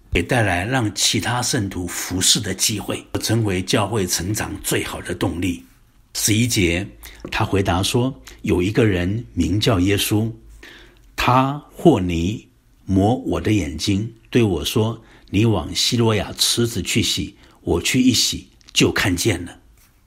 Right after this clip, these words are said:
这个蒙恩得救、有经历的瞎子，从来没有看见过耶稣，耶稣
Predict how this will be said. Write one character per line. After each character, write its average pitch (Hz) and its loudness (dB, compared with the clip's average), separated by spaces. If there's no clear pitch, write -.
这 135 4
个 110 0
蒙 98 0
恩 131 4
得 98 0
救、 98 -2
有 85 -2
经 143 2
历 127 2
的 - -10
瞎 117 2
子， 107 -6
从 143 2
来 104 0
没 92 2
有 104 0
看 101 -2
见 95 -2
过 85 -2
耶 90 0
稣， 104 -2
耶 120 4
稣 123 -2